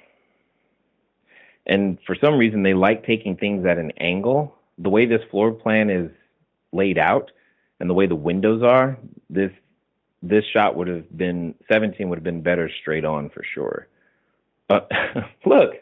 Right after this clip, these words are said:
<laughs> the eighteenth, it's straight on. Yes, now straight on and back up with a little bit wider angle because,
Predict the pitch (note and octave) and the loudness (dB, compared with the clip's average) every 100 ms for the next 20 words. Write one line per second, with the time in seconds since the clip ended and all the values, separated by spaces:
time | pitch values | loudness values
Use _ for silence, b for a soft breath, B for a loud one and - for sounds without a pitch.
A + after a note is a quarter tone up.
0 | - - - - - - C3+ G#2 B2+ A#2 | -16 -8 -6 -6 -8 -8 -8 -6 -2 0
1 | E3+ G#2 F#2+ D#2 - - G2 - - F2 | 0 -2 -4 -4 -12 -6 -6 -6 -12 -6
2 | E2+ C#3 B2 F2 B B B B B C#3 | 2 4 4 0 B B B B B 4
3 | E3 B2+ - A2+ F#2 F2+ - A#2 A#2 A2+ | 6 6 2 -2 -2 -2 0 2 4 4
4 | A#2 G2+ F2 F#2+ G2 A2+ A2 - F#2 F#2 | 2 -2 0 2 2 0 -4 -4 -6 -4
5 | G2 F#2+ - F2+ F#2+ G2 F2+ F2+ G2 A#2+ | -4 -4 -4 0 0 0 -2 -4 -4 0
6 | D3 D3+ b b b _ G2+ G#2 F#2 | 0 -2 b b b _ -2 2 2